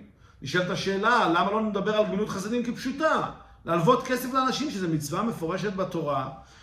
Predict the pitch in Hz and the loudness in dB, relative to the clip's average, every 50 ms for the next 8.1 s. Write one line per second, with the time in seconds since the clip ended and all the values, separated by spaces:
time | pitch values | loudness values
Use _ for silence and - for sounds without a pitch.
0 | - - - 143 151 170 175 175 175 202 214 208 196 180 - - 233 233 226 233 | -16 -6 -2 -2 2 2 4 4 6 6 6 6 6 2 4 4 6 6 4 4
1 | - 190 180 151 143 190 208 196 165 143 120 107 - - - - - _ - - | 4 2 2 2 2 2 4 4 4 4 2 -4 -10 -14 -18 -20 -20 _ -12 -6
2 | 135 165 180 180 143 170 160 - - 220 202 160 - 185 190 226 220 208 208 190 | -2 0 0 2 2 0 0 0 4 4 4 4 4 4 4 4 2 2 2 2
3 | 190 190 - - 175 185 160 - 165 156 151 160 151 208 160 165 175 165 160 156 | 2 2 2 2 0 -2 0 0 0 0 0 0 0 0 0 0 0 0 0 0
4 | - 202 190 185 180 170 - - 160 151 160 185 185 175 139 147 139 147 170 165 | 0 0 0 0 0 -2 -4 -2 0 0 2 2 2 0 0 -2 -2 -2 -2 -2
5 | 160 - 156 156 180 208 208 196 180 - - 175 170 175 170 170 160 147 135 - | -2 -2 -2 0 0 2 0 0 0 -2 -2 0 2 2 4 4 2 0 -2 -4
6 | - - - - - - _ - - 175 180 180 175 170 156 139 123 120 - 139 | -8 -14 -20 -20 -20 -20 _ -6 -2 0 2 4 6 6 6 4 2 -2 -6 -2
7 | 151 156 180 180 175 165 160 156 151 160 214 220 208 - - 190 190 190 190 185 | 0 2 4 4 2 2 0 0 0 0 0 -2 0 2 2 2 2 2 0 0
8 | 175 175 | -2 -4